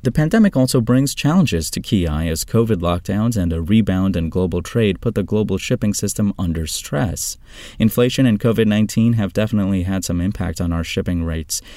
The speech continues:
and there is no doubt that we are facing the risk of a decrease in profit margin,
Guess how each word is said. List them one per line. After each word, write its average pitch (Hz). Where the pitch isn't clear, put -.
and 120
there 139
is 127
no 143
doubt 92
that 101
we 113
are 98
facing 113
the 90
risk 120
of 92
a 87
decrease 110
in 101
profit 151
margin, 82